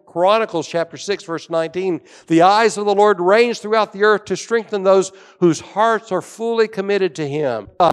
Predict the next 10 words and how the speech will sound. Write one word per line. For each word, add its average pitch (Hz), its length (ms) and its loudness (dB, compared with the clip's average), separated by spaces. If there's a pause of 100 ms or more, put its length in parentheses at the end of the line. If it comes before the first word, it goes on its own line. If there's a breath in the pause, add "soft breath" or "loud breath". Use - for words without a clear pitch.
(1900)
The 165 120 -4 (600)
mourn 147 560 -2 (180)
our 240 100 4
sins 190 440 0
and 175 120 -2
the 165 40 -2
sins 254 300 -4
of - 1120 -20 (3500)
this 110 140 -20
does. 113 220 -16